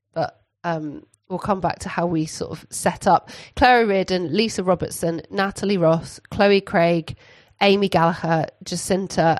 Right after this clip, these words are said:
Hannah Kerner, Caitlin Hayes, Natasha Flint, and Meng Lu. Um, so that, you look at that straight away and you're like, "Right, have we got Chloe Craig back in the back three?"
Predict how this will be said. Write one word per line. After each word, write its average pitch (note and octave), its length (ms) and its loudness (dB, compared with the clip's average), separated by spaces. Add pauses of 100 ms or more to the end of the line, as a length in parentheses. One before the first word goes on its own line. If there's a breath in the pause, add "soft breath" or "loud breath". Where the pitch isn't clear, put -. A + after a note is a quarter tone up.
(100)
Hannah G3+ 360 -2
Kerner, E3+ 600 0 (200)
Caitlin F3 400 0
Hayes, D#3+ 400 -2
Natasha E3+ 440 -4
Flint, E3 480 -4 (120)
and E3 320 -4 (100)
Meng E3 200 -4
Lu. D#3 300 -2 (720 loud breath)
Um, F3+ 560 2 (220)
so - 240 2
that, F#3 300 4 (280)
you G#3+ 300 -2
look A3+ 220 2
at - 100 0
that F#3+ 220 4
straight F3+ 280 2
away F3 300 4
and F3+ 80 0
you're F3+ 100 0
like, D#3 240 0
"Right, D#3 300 2
have E3 140 -2
we E3 60 2
got E3+ 200 2
Chloe F3+ 260 2
Craig G#3 380 2
back G#3 240 0
in G#3 60 -2
the G#3 80 0
back G#3+ 240 2
three?" B3 340 0